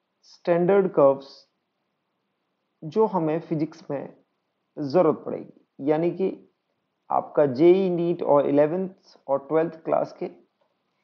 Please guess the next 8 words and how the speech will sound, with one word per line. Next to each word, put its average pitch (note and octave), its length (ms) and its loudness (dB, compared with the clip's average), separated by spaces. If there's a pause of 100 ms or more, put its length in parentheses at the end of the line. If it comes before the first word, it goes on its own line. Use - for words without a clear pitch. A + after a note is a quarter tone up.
(400)
सिलेबस F3 360 2
में, E3+ 120 -2
फिजिक्स E3+ 340 -4
के F#3+ 100 -2
सिलेबस D3 480 -4
में C3+ 180 -12 (640)
आपको F#3+ 360 0
इनकी F#3 340 -2